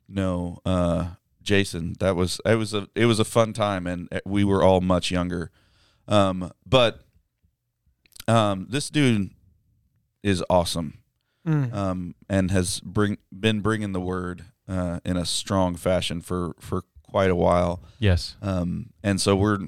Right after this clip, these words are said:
Speaker 1: we're very excited to, to hear him. He's also, and this is, this is something that I feel like, I don't, I don't wanna talk about qualifications since you talked last week about how we're not, like, we haven't earned, um, the ability to,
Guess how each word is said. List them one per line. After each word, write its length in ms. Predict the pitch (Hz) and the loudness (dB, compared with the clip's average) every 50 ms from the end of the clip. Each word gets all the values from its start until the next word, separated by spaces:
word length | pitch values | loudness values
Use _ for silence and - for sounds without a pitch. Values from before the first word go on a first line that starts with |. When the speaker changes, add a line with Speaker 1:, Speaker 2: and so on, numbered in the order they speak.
| - - | -10 -10
Speaker 1:
we're 180 | - 113 127 123 | -4 -2 -2 0
very 300 | 107 107 117 117 110 107 | 2 2 2 2 2 -2
excited 520 | 98 - - - 101 98 95 95 92 - | -4 -6 -4 -2 0 0 0 -2 -6 -6
to, 280 | - 95 92 87 80 - - - | -6 -6 -4 -4 -6 -8 -8 -4
to 120 | - 95 | -2 -2
hear 280 | 85 82 98 98 101 90 | -2 0 0 0 0 2
him. 380 | 90 98 98 95 95 92 90 - - _ _ _ _ _ _ _ _ _ _ _ _ _ _ _ - - | 2 2 2 2 0 -4 -6 -8 -14 _ _ _ _ _ _ _ _ _ _ _ _ _ _ _ -8 -2
He's 180 | - 165 156 - | 0 0 2 2
also, 500 | - 131 151 165 - - 143 120 110 - | 2 2 2 2 2 2 2 2 2 0
and 180 | - 110 123 | -4 -6 -6
this 140 | 143 151 - | -8 -6 -6
is, 160 | 120 101 - | -6 -6 -4
this 220 | - 120 - - - | -4 -2 -2 -2 -2
is 80 | 110 | -2
something 260 | - 127 110 101 101 98 | -2 -2 -2 0 0 0
that 100 | 98 95 | 0 0
I 40 | 92 | 0
feel 240 | - 117 110 104 95 | -2 -6 -6 -6 -6
like, 240 | 92 92 - _ _ - - - - - - - _ - | -6 -8 -10 _ _ -20 -20 -20 -20 -20 -20 -20 _ -2
I 100 | - 139 | 0 0
don't, 120 | 135 - - | 0 -2 -2
I 80 | 123 139 | -2 0
don't 80 | 135 | 2
wanna 140 | 131 123 113 | 2 0 0
talk 180 | - 120 107 101 | 0 -2 -2 -2
about 260 | 98 98 98 87 - | 0 0 0 0 0
qualifications 720 | - 107 104 101 95 - 95 - 104 101 - 117 107 98 - | -2 -2 -2 -2 -2 -4 0 2 2 2 4 2 0 0 -2
since 200 | 104 98 - - | -4 -4 -2 -2
you 80 | 104 | -2
talked 380 | 95 - - 101 95 - - - - - | 0 2 2 2 2 0 -4 -10 -8 -2
last 320 | 90 98 101 98 - - | 2 2 2 2 0 -2
week 160 | 110 101 101 104 | -2 -2 -2 -2
about 220 | 98 98 95 92 | 0 0 0 2
how 140 | 98 95 95 | 2 0 0
we're 180 | 95 95 95 | 0 -2 -2
not, 380 | 90 92 92 92 95 95 - - | -2 -2 0 0 0 -2 -4 -4
like, 160 | 92 92 92 - | -6 -6 -6 -4
we 120 | 95 92 | -6 -4
haven't 300 | 92 95 92 92 92 90 - | -2 -2 -2 -2 -2 -4 -4
earned, 400 | 87 90 92 92 95 95 95 101 - _ _ _ _ _ _ _ _ _ _ _ _ - _ _ | -4 -4 -2 -4 -4 -6 -8 -12 -16 _ _ _ _ _ _ _ _ _ _ _ _ -20 _ _
um, 420 | 92 92 92 92 92 87 87 92 - _ _ _ _ _ _ _ _ _ _ _ _ _ _ _ _ _ | -8 -6 -4 -4 -6 -6 -8 -12 -16 _ _ _ _ _ _ _ _ _ _ _ _ _ _ _ _ _
the 160 | - 90 90 | -6 -4 -2
ability 440 | 90 87 92 92 90 90 90 90 90 | 0 0 0 0 0 0 -2 -4 -4
to, 380 | - - 90 90 90 87 87 | -2 -2 -2 -2 -2 -4 -8